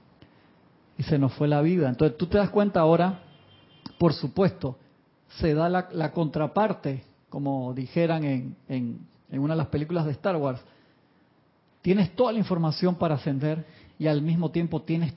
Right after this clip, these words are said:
todo el ruido alrededor, todas las distracciones. O sea, vivimos en un mundo, tú ves a la ge-, tú piensas que... Si tú trajeras gente de un par de años atrás y los ves de espalda, de-, todo el mundo está en oración ahora.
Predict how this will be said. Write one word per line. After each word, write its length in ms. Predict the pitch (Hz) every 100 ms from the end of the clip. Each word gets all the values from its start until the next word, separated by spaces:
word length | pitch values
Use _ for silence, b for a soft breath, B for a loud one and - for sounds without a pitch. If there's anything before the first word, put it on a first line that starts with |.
| -
todo 240 | 180 160
el 140 | 151 135
ruido 300 | 156 165 156
alrededor, 680 | 139 131 123 139 139 123 127 _ _ -
todas 380 | 180 190 185 175
las 400 | 156 139 135 127
distracciones. 960 | 156 - - 147 135 - - 196 180 143
O 20 |
sea, 160 | 127 151
vivimos 440 | 139 143 185 196
en 80 | 185
un 100 | 190
mundo, 260 | 196 196 165
tú 180 | 190
ves 120 | 202 208
a 60 |
la 100 | 185
ge-, 140 | - -
tú 140 | 180
piensas 320 | 214 208 214 -
que... 240 | 160 131 b b b
Si 140 | - 185
tú 160 | 247
trajeras 680 | 233 247 - 214 214 214 214 208 _
gente 600 | - 185 190 180 185 185 - _ _ _ _ -
de 100 | 160
un 100 | 156
par 200 | 185 175
de 80 |
años 240 | 175 180 151
atrás 480 | 139 170 160 135 - _ _
y 100 | 165
los 200 | 147 110
ves 220 | 160 170
de 60 | 170
espalda, 540 | 131 185 170 127 123 - b b
de-, 140 | - 143
todo 200 | - 170
el 60 |
mundo 180 | 175 170
está 160 | 135 151
en 80 | 156
oración 540 | 147 127 - 151 135
ahora. 380 | 127 123 123